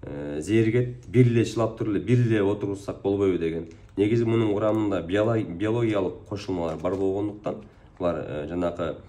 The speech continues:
тирүү организмдер. Бул нерсеге бул стимулятор росталарды кошуп берген жакшы эмес. Колдон келсе, бул фитоспоринди өзүнчө бир чоң тазикке чылап туруп, анан муну жанында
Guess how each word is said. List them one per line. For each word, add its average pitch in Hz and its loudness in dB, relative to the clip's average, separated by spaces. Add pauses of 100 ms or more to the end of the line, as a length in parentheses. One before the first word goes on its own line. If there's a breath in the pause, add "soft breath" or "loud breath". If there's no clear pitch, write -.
(260 soft breath)
тирүү 120 8
организмдер. 98 2 (360 soft breath)
Бул 127 4
нерсеге 117 4
бул 92 -2
стимулятор 107 0
росталарды 98 -2
кошуп - -6
берген 85 -2 (100)
жакшы 98 -4
эмес. 131 0 (420 loud breath)
Колдон 107 2
келсе, 98 0
бул 98 -2
фитоспоринди 90 -2
өзүнчө 120 0
бир 101 -2
чоң 95 -4
тазикке 92 -6
чылап 92 -6
туруп, - -6
анан 92 0
муну 101 -2
жанында 104 0